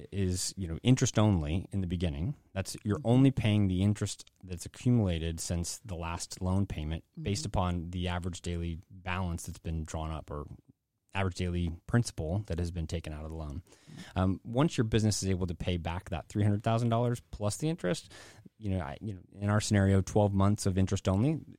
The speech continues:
Speaker 1: you've essentially got a hundred and eight months to then pay back the three hundred thousand dollars.
Speaker 2: Okay. And, uh, it, does it, if I, again, I'm the borrower,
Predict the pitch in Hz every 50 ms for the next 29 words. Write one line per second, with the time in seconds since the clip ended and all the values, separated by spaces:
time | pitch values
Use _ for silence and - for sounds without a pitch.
0 | _ - 107 110 110 107 107 143 - - _ _ - - - - 165 160 143 117
1 | 107 101 - - 117 110 110 107 101 101 101 - - _ _ 107 104 104 113 107
2 | 90 90 95 - - - - 101 95 90 87 - - - - 120 117 104 95 90
3 | 90 92 _ - 90 87 - 101 95 87 90 90 82 - 82 78 78 - - 76
4 | 73 71 65 - - - - - _ _ - - 165 165 - - 156 170 - -
5 | - - - - - - - - - 202 190 185 185 185 180 160 151 160 - -
6 | - 185 175 170 165 160 160 156 - _ _ _ _ _ _ _ - _ _ _
7 | _ _ _ _ _ _ _ _ _ - _ - - - - - 208 208 214 214
8 | - - 180 165 160 160 156 156 - - 160 - - 160 160 160 160 160 156 156
9 | 156 156 156 - - 151 139 147 135 139 170 175 160 - 143 131 - - - 135
10 | 127 151 175 185 160 131 127 139